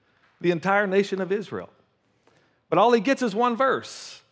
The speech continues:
But wow, wow, wow, what a massive impact he had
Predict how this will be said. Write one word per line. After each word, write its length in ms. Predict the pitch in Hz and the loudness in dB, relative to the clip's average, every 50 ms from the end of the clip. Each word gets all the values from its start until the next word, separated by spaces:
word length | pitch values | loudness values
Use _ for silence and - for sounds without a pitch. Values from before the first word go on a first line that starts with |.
| _ _ _ _ - | _ _ _ _ -4
But 200 | 120 120 110 117 | -4 -4 -4 -4
wow, 380 | 110 113 139 151 151 156 160 | -2 0 2 4 4 4 4
wow, 280 | 151 156 156 156 156 151 | 4 4 4 4 4 4
wow, 240 | 139 151 143 127 113 | 4 4 4 4 2
what 140 | 117 127 | 2 0
a 40 | 123 | -2
massive 500 | 113 113 120 127 135 127 - 147 127 - - - | -2 -2 -2 -2 -2 0 -2 -4 -6 -6 -6 -6
impact 640 | 151 131 120 104 - 117 98 87 - - - - - _ _ _ _ _ _ _ _ | -6 -6 -6 -6 -6 -8 -8 -8 -10 -18 -20 -20 -20 _ _ _ _ _ _ _ _
he 160 | - 123 117 107 | -10 -10 -8 -4
had 400 | 110 120 104 95 90 85 - | -4 -4 -4 -4 -6 -12 -14